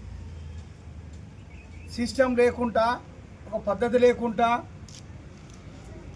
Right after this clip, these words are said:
కార్మికులను బ్లాక్‌మెయిల్ చేస్తూ, అడిగిన వాళ్ళను ట్రాన్స్‌ఫర్లు చేస్తూ ఈ విధానాలు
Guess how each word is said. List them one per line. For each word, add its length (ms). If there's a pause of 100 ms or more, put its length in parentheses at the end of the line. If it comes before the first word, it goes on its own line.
(1160)
కార్మికులను 760 (1400)
బ్లాక్‌మెయిల్ 580
చేస్తూ, 300 (1800)
అడిగిన 280 (100)
వాళ్ళను 380 (880)
ట్రాన్స్‌ఫర్లు 600
చేస్తూ 280 (1160)
ఈ 40 (120)
విధానాలు 480